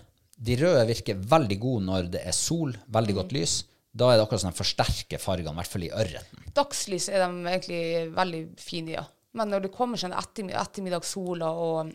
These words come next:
Speaker 2: og hvis det blir litt vind, og, eller det blir veldig overskyet og litt sånn
Speaker 1: Mm.
Speaker 2: mørkt,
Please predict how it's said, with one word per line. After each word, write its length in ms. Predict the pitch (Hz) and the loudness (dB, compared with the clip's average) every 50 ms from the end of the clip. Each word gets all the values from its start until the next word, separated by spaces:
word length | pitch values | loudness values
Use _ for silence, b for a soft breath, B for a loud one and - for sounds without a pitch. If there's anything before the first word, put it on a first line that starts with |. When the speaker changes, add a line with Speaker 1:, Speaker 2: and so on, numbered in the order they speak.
| - - | -12 -8
Speaker 2:
og 340 | - 185 185 180 175 165 170 | -4 -2 0 0 0 -2 -4
hvis 180 | 170 175 - - | -4 -4 -4 -4
det 80 | - 165 | -4 -4
blir 100 | 170 165 | -6 -6
litt 160 | 160 - - 170 | -6 -8 -6 -2
vind, 400 | 185 185 180 180 175 170 170 165 | 0 0 0 0 -2 -6 -6 -4
og, 260 | 165 165 165 160 160 B B B B B B B B | -2 -2 -2 -2 -4 B B B B B B B B
eller 240 | - 214 208 190 185 | 2 6 8 8 8
det 180 | 180 180 180 175 | 8 8 6 6
blir 120 | 180 175 | 4 4
veldig 300 | 185 202 202 196 165 160 | 6 6 6 4 2 2
overskyet 600 | 160 180 190 175 175 - - - 175 170 151 - | 2 2 2 2 2 0 -2 -2 -2 -4 -6 -8
og 40 | 170 - | -6 -2
litt 80 | 104 98 | 0 2
sånn 300 | 185 180 82 - 175 - | 2 2 0 -2 -4 -8
Speaker 1:
Mm. 120 | - 180 | -4 -2
Speaker 2:
mørkt, 340 | 175 165 - - - - | 0 0 -2 -2 -8 -10